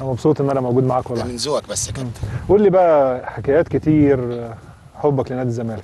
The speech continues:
Speaker 1: احكي لنا بقى.
Speaker 2: أنا وأنا عمري، آه، تسع سنين ونص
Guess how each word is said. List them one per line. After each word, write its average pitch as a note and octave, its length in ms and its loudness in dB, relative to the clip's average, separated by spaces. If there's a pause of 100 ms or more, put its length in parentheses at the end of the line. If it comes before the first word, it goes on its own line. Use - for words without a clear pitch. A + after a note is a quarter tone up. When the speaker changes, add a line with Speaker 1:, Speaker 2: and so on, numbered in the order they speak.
Speaker 1:
احكي - 220 0
لنا C3 140 0
بقى. A#2 140 -6 (360)
Speaker 2:
أنا D#3 320 -2
وأنا C#3 280 0
عمري، A#2+ 560 -2
آه، G2 420 -2 (420)
تسع C3 240 -2
سنين C3 260 -2
ونص D3 400 -2